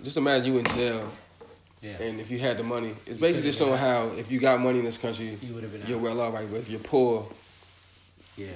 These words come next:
Speaker 1: you know.
Speaker 2: I feel you.
Speaker 1: And sometimes, sometimes, it, sometimes it could be as little. I mean, what? What's little to somebody else? Might
Speaker 2: Yeah,
Speaker 1: be little,
Speaker 2: I'm about to
Speaker 1: but
Speaker 2: say,
Speaker 1: like,
Speaker 2: if you don't
Speaker 1: but,
Speaker 2: got
Speaker 1: but like,
Speaker 2: nothing,
Speaker 1: right, exactly. But
Speaker 2: anything
Speaker 1: like,
Speaker 2: is
Speaker 1: but
Speaker 2: a
Speaker 1: like,
Speaker 2: lot.
Speaker 1: sometimes bail,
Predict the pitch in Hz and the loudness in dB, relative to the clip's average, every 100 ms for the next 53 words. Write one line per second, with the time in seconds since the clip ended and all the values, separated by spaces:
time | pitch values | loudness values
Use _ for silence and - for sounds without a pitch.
0 | 87 - - _ - - - 107 95 92 | -16 -20 -20 _ -20 -20 -16 -12 -10 -10
1 | 101 - - - - - - - - - | -12 -18 -20 -20 -20 -20 -20 -6 -6 -6
2 | - - - 95 - 113 98 87 - 135 | -20 -20 -18 -16 -12 -10 -10 -10 -4 -2
3 | 139 147 127 160 156 143 135 135 - 175 | 2 4 4 2 2 2 2 0 -2 0
4 | 175 135 147 147 139 127 139 131 127 123 | 2 2 2 2 0 2 2 2 2 0
5 | 120 117 104 - - - - _ _ _ | 0 -2 -4 -10 -20 -20 -20 _ _ _
6 | _ _ - - - - _ _ _ 110 | _ _ -20 -20 -20 -20 _ _ _ -10
7 | 120 104 120 117 110 - 120 113 110 107 | -10 -6 -4 -4 -6 -6 -4 -2 -4 -4
8 | 101 - 101 - 117 - 113 110 135 117 | -8 -12 -16 -8 -6 -4 -2 -2 -2 0
9 | 135 127 143 139 143 131 127 196 165 151 | -2 -2 0 2 4 6 6 4 6 6
10 | 135 160 139 127 131 131 135 127 143 131 | 8 8 6 4 2 4 6 6 4 6
11 | 131 123 113 - - - _ - 147 156 | 6 4 -2 -10 -20 -20 _ -2 0 4
12 | 147 127 107 127 139 131 - | 4 4 2 2 4 4 2